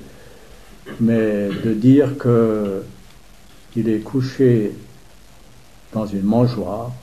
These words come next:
lui, le roi de la création, le Verbe, la parole de Dieu, dans un enfant incapable de parler, le Verbe éternel de Dieu couché dans un enfant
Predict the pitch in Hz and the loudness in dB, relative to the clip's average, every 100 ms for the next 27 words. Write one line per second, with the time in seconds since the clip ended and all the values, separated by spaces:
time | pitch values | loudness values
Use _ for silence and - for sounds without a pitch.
0 | - 117 135 117 107 101 120 123 113 107 | 0 4 6 4 0 2 2 4 2 0
1 | - 113 123 123 - 104 - - - - | -4 -2 -2 -4 -8 -10 -12 -20 -20 -20
2 | - - - - - - - - - 117 | -20 -20 -20 -20 -20 -20 -20 -12 -4 -2
3 | 135 147 151 123 107 107 110 110 143 123 | 4 4 4 2 0 -2 -2 2 2 6
4 | 143 127 117 110 135 135 123 - - - | 4 6 4 4 4 4 0 -4 -16 -16
5 | - 113 110 110 117 120 123 135 127 - | -6 -4 -2 0 2 0 2 2 2 -2
6 | - - 131 127 139 131 123 110 107 - | -14 -8 -6 -4 -4 0 0 0 -4 -4
7 | 120 135 131 127 - - - - - - | -2 0 0 -2 -10 -20 -20 -20 -20 -20
8 | - - - 127 110 147 156 131 139 139 | -20 -20 -6 -2 2 4 4 4 2 2
9 | 147 139 165 160 120 107 98 101 104 113 | 2 4 4 4 2 0 -6 -10 -6 -6
10 | 104 110 156 170 165 - - - - - | -4 0 2 2 -4 -18 -20 -20 -20 -20
11 | - - - - - - - - - - | -20 -20 -20 -20 -20 -20 -20 -20 -20 -20
12 | - - 180 185 - 180 143 123 120 117 | -20 2 2 2 2 2 4 2 4 4
13 | 117 123 123 147 185 | 4 2 -2 -4 -4